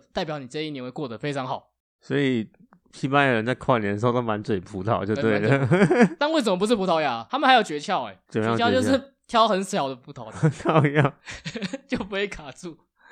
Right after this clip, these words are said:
Speaker 1: 干，瞎了，反正还蛮有趣的。如果你们想要来个异国风情的话，可以挑战一下。然后我觉得比较有趣，还有一个是泰国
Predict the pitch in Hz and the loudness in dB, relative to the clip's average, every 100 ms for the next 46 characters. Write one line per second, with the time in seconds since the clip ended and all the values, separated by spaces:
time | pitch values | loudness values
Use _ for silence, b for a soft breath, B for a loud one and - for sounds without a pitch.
0 | 311 311 214 127 107 98 107 98 95 113 | -18 -18 -14 -14 -14 -14 -14 -12 -12 -14
1 | 127 151 180 _ _ - 143 156 139 156 | -14 -14 -16 _ _ -12 -8 -6 -8 -10
2 | 135 165 165 160 151 143 139 143 143 160 | -10 -6 -4 -6 -8 -12 -12 -8 -6 -6
3 | 151 151 233 170 143 139 156 160 123 131 | -8 -12 -12 -12 -12 -12 -14 -14 -14 -14
4 | 131 135 131 - 107 107 139 107 113 107 | -12 -14 -16 -14 -16 -12 -12 -10 -12 -14
5 | _ _ _ _ _ _ _ 135 143 170 | _ _ _ _ _ _ _ -10 -6 -4
6 | 139 131 135 139 143 - 143 214 160 123 | -6 -8 -10 -10 -12 -12 -2 -2 -2 -6
7 | - 180 151 127 - 185 165 147 - - | -10 -10 -10 -12 -8 -4 -4 -6 -14 -18
8 | - 165 143 - 165 131 117 - | -10 -10 -8 -8 -8 -8 -14 -16